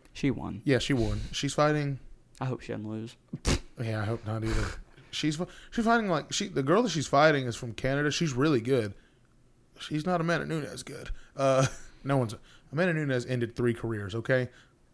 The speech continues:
Speaker 2: Don't care. She ended three careers.
Speaker 1: Ronda,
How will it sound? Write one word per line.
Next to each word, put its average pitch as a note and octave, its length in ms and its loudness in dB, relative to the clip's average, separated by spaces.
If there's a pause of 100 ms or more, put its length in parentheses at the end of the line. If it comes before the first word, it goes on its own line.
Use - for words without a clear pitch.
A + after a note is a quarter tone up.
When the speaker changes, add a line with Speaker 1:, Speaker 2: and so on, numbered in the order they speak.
(960)
Speaker 2:
Don't C3 200 4
care. C#3+ 360 2
She C3+ 240 -2
ended A#2+ 200 0
three C3 140 0
careers. A2 340 -6
Speaker 1:
Ronda, A#2+ 380 -4